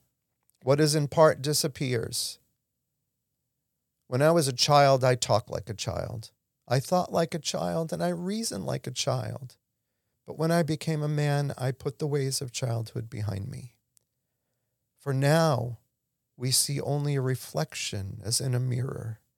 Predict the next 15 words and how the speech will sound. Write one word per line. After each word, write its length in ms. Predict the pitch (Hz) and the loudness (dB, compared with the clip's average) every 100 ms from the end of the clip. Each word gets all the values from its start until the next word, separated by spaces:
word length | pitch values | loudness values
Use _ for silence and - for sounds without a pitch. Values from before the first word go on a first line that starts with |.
| _ _ _ | _ _ _
but 220 | - 117 - | -10 -10 -4
then 440 | 143 147 147 139 - _ _ _ | -2 -2 -2 -6 -12 _ _ _
we 120 | 123 | -8
shall 340 | 123 - 135 135 | -4 -2 0 0
see 300 | - 131 127 | -2 -4 -4
face 420 | - 120 117 - | -6 -4 -2 -4
to 140 | - - | -6 -12
face. 600 | - - 113 - - - _ _ _ _ _ _ _ _ - _ _ _ _ | -12 -10 -10 -14 -18 -20 _ _ _ _ _ _ _ _ -20 _ _ _ _
Now 340 | 120 131 156 165 - | -2 2 2 0 0
I 160 | 135 | 0
know 320 | 135 131 131 - | 2 2 0 0
only 400 | 127 127 123 - | -2 0 -2 -4
in 180 | 117 | -6
part. 580 | 117 - 127 127 - - - _ _ _ _ _ _ _ _ | -8 -14 -20 -20 -20 -20 -20 _ _ _ _ _ _ _ _
Then 380 | 107 143 147 135 | 0 4 4 2